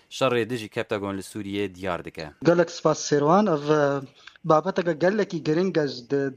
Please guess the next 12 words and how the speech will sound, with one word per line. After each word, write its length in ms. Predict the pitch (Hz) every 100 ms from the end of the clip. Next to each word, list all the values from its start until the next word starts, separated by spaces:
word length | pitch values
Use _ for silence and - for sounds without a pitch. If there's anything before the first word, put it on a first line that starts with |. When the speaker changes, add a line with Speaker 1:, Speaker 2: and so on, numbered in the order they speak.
| 131
Speaker 2:
دروشا 580 | 143 147 143 - 165 151 - - 156 139
شر 300 | - 151 160
سوری 420 | - 202 247 214
دا 300 | 202 196 180
و 80 | 156
چاوا 420 | - 165 165 151
سوری 360 | - - 175
ببی 240 | 160 170 165
آرام 420 | 151 147 220 220
لی 160 | 190 180
رژیم 320 | 185 233 226
اسد 360 | 214 202 214